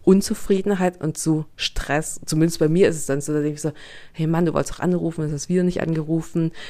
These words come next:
Und dann kommen noch andere Aufgaben, die man nicht geschafft hat. Und es löst ja auch Stress in einem auf, aus, weil man denkt, „Oh Mann, ich hab's ja gar nicht unter Kontrolle, weil wenn ich das schon nicht geschafft hab“, und dann türmt sich das alles auf,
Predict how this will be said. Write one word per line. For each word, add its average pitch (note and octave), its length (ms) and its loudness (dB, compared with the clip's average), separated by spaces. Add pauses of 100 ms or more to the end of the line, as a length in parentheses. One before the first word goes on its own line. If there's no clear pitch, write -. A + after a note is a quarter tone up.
(160)
Und D3+ 160 2
dann D3+ 240 6 (240)
kommen D#3 180 0
noch D3+ 180 0
andere F#3+ 280 2
Aufgaben, E3 260 4
die D#3 80 4
man D3 80 2
nicht D3+ 140 -2
geschafft - 380 -4
hat. D#3+ 120 -6
Und D#3 80 0
es C#3+ 240 -6 (300)
löst F3 220 6
ja A3 80 6
auch - 100 0
Stress - 360 -2
in F#3+ 100 0
einem B2+ 280 0
auf, C3+ 160 0 (200)
aus, C#3+ 300 2
weil D3+ 80 2
man C#3+ 120 2
denkt, C#3 240 -4
„Oh - 40 -2
Mann, D3+ 220 0
ich D3+ 140 -4
hab's - 120 -6
ja D3+ 100 -2
gar D3+ 180 4
nicht F3 120 4
unter C#3+ 160 0
Kontrolle, D3 560 2
weil C#3+ 200 6 (260)
wenn D#3+ 60 0
ich D3 100 -2
das E3+ 140 0
schon F3 120 2
nicht D3 140 0
geschafft D#3 380 -4
hab“, D#3 100 0
und D#3 80 0
dann C#3+ 180 4 (120)
türmt F3 280 2
sich E3+ 140 -2
das - 160 -10
alles D#3 360 0
auf, F3 360 4